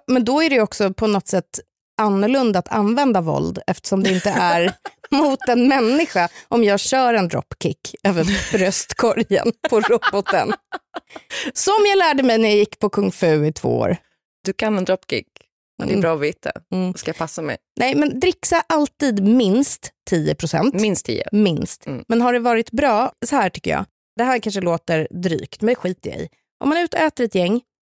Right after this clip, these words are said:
Speaker 1: notan blir på så här tretusen femhundra kronor.
Speaker 2: Mm.
Speaker 1: Det är rimligt, det händer, man äter, man dricker. Då kan fan i mig alla lägga tvåhundra spänn var.
Speaker 2: Nej, absolut.
Speaker 1: Jag tycker liksom, jag tror att många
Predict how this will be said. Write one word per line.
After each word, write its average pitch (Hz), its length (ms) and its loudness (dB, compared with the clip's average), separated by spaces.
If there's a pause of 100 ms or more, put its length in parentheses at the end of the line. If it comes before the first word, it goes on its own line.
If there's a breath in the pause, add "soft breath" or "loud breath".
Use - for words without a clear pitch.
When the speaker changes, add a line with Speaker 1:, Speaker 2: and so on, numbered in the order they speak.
(520)
Speaker 1:
notan 269 360 0
blir 214 180 0
på 190 160 -4
så 190 80 -2
här 165 160 0 (240)
tretusen 185 420 -2
femhundra 170 320 -4
kronor. 147 440 -8 (140)
Speaker 2:
Mm. 165 80 -10
Speaker 1:
Det 330 80 0
är 339 40 0
rimligt, 185 380 -4
det 208 80 -4
händer, 175 300 -4
man 214 140 0
äter, 175 300 -4
man 160 120 -6
dricker. - 420 -10 (600)
Då 240 220 -2
kan 302 200 -4
fan 247 300 -2
i 196 40 -2
mig 190 140 -4 (160)
alla 240 400 -2
lägga 170 500 -4 (320)
tvåhundra 285 320 0
spänn 247 220 0
var. 269 240 -2 (300)
Speaker 2:
Nej, 180 120 0
absolut. - 640 -6
Speaker 1:
Jag 277 120 -2
tycker 285 260 -4
liksom, 226 460 0 (320)
jag 277 480 0 (100)
tror 214 260 0
att 196 120 -2
många 185 360 0